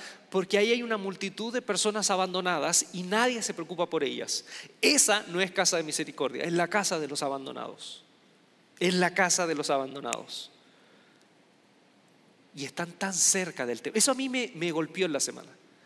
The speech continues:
Si hay algo que me golpeó de esta historia,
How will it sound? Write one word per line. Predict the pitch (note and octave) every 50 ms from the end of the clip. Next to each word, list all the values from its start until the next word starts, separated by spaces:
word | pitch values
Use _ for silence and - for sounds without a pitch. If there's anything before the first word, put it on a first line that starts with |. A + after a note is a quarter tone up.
| - - - - - -
Si | - B3+ B3+
hay | C4+ C#4+ C#4
algo | C#4+ D4+ - B3+ B3+
que | - A3+ A3
me | G3 G3
golpeó | F3 F#3 F3 E3+ F3 - G3 A#3 C4 C4+
de | C4 B3+
esta | A3 - - A3 G3+
historia, | F3+ - - - B3+ C4+ C4+ C#4+ C4+ C#4 C#4